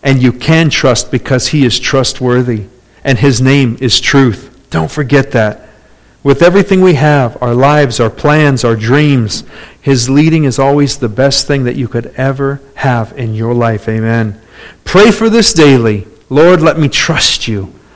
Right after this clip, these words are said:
Let me believe you. Let me know I have the strength to go where you've asked me to go. Let me believe in all these things and put my distrust aside." Trust him for all of your days. He will give you the resources and the strength.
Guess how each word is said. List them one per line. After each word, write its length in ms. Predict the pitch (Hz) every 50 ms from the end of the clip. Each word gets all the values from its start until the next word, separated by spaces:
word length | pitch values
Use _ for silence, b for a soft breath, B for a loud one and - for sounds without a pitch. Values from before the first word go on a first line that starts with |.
| b b b b
Let 160 | 135 147 156
me 120 | 175 160 151
believe 640 | 135 156 156 151 156 170 175 165 151 113 - -
you. 180 | 113 104 92 - B B B B B
Let 140 | 151 165 190
me 180 | 202 196 190 170
know 240 | 156 170 180 196
I 120 | 190 170 156
have 320 | 127 123 147 139 135 135
the 80 | 131 123
strength 380 | - - - 139 143 135 -
to 100 | - 147
go 160 | 127 135 139 135
where 160 | 127 127 127
you've 200 | 127 127 120 120
asked 320 | 123 120 120 - - -
me 120 | 131 131 120
to 100 | 120 107
go. 360 | 101 123 117 107 101 95 - b b b b b b b b
Let 180 | 143 190 202
me 80 | 202 196
believe 500 | 160 160 170 165 160 180 202 202 185 143
in 100 | 147 139
all 160 | 135 135 143
these 240 | 139 143 135 - -
things 200 | - 170 151 123
and 100 | 139 120
put 200 | - - - -
my 160 | 170 156 151 147
distrust 600 | 123 160 175 - - - - 190 180 - - 170
aside." 600 | 139 - - - 143 147 151 147 127 104 95 - - _ _ _ _ _ _ _ _ _ -
Trust 340 | - - 202 196 - - 208
him 100 | 202 180
for 180 | - 180 180
all 180 | 175 175 185 190
of 120 | 185 160
your 140 | 170 190 180
days. 560 | 151 139 175 170 175 175 185 175 165 - - B B B B
He 220 | B - 175 175 170
will 300 | 151 135 170 185 185 165
give 180 | 143 156 151
you 80 | 160 156
the 140 | 147 151 139
resources 720 | 143 143 143 - - - 147 147 139 - - 160 143 -
and 200 | - 151 143 143
the 80 | 147 143
strength. 480 | - - - - 147 131 127 117 -